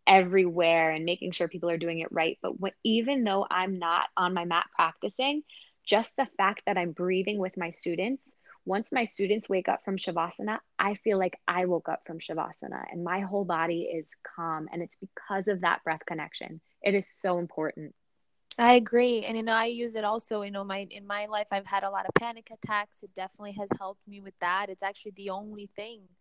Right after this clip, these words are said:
Speaker 2: that has helped me with that. It's, it's something amazing, even for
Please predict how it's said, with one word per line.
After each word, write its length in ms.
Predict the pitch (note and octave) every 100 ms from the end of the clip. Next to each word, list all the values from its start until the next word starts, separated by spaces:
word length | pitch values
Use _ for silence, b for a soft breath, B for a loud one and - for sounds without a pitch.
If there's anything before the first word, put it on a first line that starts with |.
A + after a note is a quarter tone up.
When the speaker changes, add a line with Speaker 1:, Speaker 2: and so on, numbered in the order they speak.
| _ _ _
Speaker 2:
that 160 | F#3+ F#3+
has 160 | G3 F#3
helped 360 | F#3 G#3 G#3 _
me 120 | F#3+
with 140 | F3 E3
that. 280 | E3 E3+
It's, 200 | F3+ - -
it's 200 | G3 -
something 420 | A3 A3 B3 A#3
amazing, 480 | G#3 G#3 A3 G#3+ G#3
even 220 | A3 A3
for 180 | A#3+ G#3+